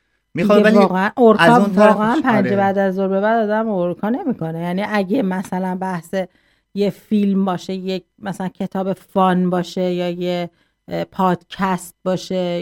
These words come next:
Speaker 2: یا یه برنامه فانی حالا رادیویی چیزی باشه، اوکی،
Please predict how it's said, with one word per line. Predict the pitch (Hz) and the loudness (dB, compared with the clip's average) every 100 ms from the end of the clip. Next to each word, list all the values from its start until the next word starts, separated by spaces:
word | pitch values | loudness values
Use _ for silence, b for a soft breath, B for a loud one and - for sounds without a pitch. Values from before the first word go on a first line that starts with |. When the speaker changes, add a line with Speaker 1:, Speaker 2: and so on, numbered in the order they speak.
| 175 | -6
Speaker 2:
یا | 185 180 175 | -6 -6 -4
یه | 196 | -4
برنامه | 185 185 175 180 180 196 202 | 0 0 0 -4 -4 -4 -6
فانی | - 180 175 180 175 175 - 165 | -4 -4 -2 -4 -6 -8 -10 -8
حالا | 180 175 - - 196 | -6 -6 -10 -12 -6
رادیویی | 185 175 185 180 185 | -6 -4 -6 -6 -6
چیزی | - 190 180 | -8 -10 -8
باشه، | 180 175 226 226 _ _ - | -8 -6 -8 -8 _ _ -12
اوکی، | 190 262 262 170 135 | -2 2 2 0 -4